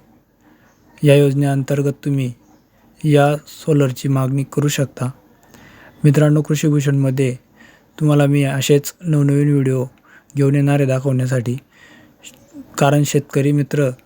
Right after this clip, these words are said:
सध्या सोलर चॉईस करताय व त्यांना चॉईस करण्यासाठी काही अडचण येऊ नये, आपले व्हिडिओ बघून त्यांनी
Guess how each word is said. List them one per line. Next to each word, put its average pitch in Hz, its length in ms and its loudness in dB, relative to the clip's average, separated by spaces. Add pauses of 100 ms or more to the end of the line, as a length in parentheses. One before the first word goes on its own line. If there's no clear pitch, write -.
सध्या 131 480 0 (720)
सोलर 143 360 0
चॉईस 139 300 0
करताय 135 460 -2 (320)
व 151 100 0
त्यांना 139 500 0 (520)
चॉईस 143 180 2
करण्यासाठी 143 480 0
काही 139 180 -2
अडचण 135 320 -2
येऊ 139 200 2
नये, 135 220 0 (640)
आपले 147 240 0
व्हिडिओ 139 300 2
बघून 139 360 -2
त्यांनी 135 480 -2